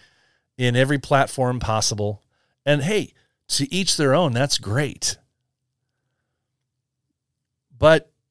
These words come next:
when that group of people <laughs> that focus on that and they push others aside because maybe,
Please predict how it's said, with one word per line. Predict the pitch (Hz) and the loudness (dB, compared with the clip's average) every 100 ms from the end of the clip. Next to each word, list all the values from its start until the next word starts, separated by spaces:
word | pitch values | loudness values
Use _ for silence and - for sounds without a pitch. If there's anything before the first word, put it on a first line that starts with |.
| _ _ _ _ _ _ _ _ - | _ _ _ _ _ _ _ _ -16
when | 113 147 151 151 147 _ _ _ _ _ 123 113 110 113 117 | -4 0 2 2 -2 _ _ _ _ _ -20 -20 -20 -16 0
that | 156 175 - | 2 2 -2
group | 123 143 185 | 0 4 4
of | 170 139 | 2 0
people | 185 202 143 113 113 107 _ _ _ _ _ - | -2 0 2 2 0 -6 _ _ _ _ _ -18
<laughs> | 113 _ _ _ _ _ _ _ | -18 _ _ _ _ _ _ _
that | 117 131 135 - _ _ _ - | 0 6 6 4 _ _ _ -16
focus | - - 151 165 - | -6 2 2 4 2
on | 143 127 | 2 2
that | 139 131 104 - - - _ _ _ _ _ _ _ | 2 2 0 -4 -6 -8 _ _ _ _ _ _ _
and | 123 123 123 120 - | -4 0 0 -4 -2
they | 131 | -2
push | - 170 143 - | 0 0 2 2
others | 143 170 131 | 2 4 2
aside | 131 - 139 139 | 2 4 4 4
because | 127 - 120 123 | 2 0 0 2
maybe, | 180 220 196 | 0 0 -4